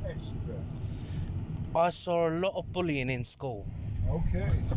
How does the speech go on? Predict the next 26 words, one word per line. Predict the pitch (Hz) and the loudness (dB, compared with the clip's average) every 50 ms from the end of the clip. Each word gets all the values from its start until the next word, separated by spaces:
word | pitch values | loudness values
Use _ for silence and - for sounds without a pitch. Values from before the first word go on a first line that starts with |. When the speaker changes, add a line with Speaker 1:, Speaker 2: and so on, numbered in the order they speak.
| - - - | 4 4 4
Speaker 2:
A | 143 131 | 4 4
lot | 131 143 160 170 - - | 4 4 4 4 2 0
of | 135 - - | -2 -2 0
bullying, | - 147 123 120 120 110 107 107 107 - - - - - - | 0 0 0 0 0 -2 -2 -2 0 0 0 0 0 0 0
which | - - 107 - - 156 | 0 0 0 -2 0 2
made | 160 160 147 139 143 | 2 2 2 0 -2
me | 151 147 | -2 0
wanna | 143 147 147 147 147 143 143 143 139 139 135 - - - - - - - - - - | 2 2 2 4 4 4 4 4 4 4 2 0 -2 -4 -4 -4 -4 -4 -4 -6 -4
step | - - - 175 151 - | -4 -2 -2 -2 0 0
up | 165 139 | 0 0
my | 120 147 135 | 0 -2 -2
game. | - 165 151 143 123 107 87 - - - - - - - - - - - - - - - - - 143 | 0 0 0 0 -2 -4 -8 -8 -8 -8 -8 -6 -8 -8 -8 -10 -10 -10 -12 -12 -12 -14 -14 -12 -12
Speaker 1:
Okay. | 151 160 - - | -12 -10 -8 -4
Speaker 2:
So | - - 135 | -2 0 0
it | 139 | 2
made | 147 143 143 143 | 2 2 2 2
me | 147 | 0
wanna | 143 143 143 143 143 143 143 143 139 139 139 127 - - - - - - - - - - | 2 2 2 4 4 4 4 4 4 4 2 0 -4 -10 -18 -20 -20 -18 -18 -16 -10 -6
train | - - 165 165 160 151 | -2 0 2 2 2 2
myself | 151 139 131 - - 151 143 135 - | 0 -2 0 2 2 4 2 2 0
to | - - | -4 -6
fight, | 123 - - 175 165 160 160 160 160 - - - - - - - - - - - - | -6 -2 2 4 4 6 6 4 2 0 -6 -12 -20 -20 -20 -20 -20 -20 -20 -14 -8
to | - 139 | -4 -2
look | 135 123 - | 0 2 4
after | 160 165 160 - - 156 | 6 6 4 4 2 2
myself, | 160 156 147 - - 160 156 151 156 143 - - - - | 2 4 4 4 4 4 4 4 4 2 -2 -10 -16 -16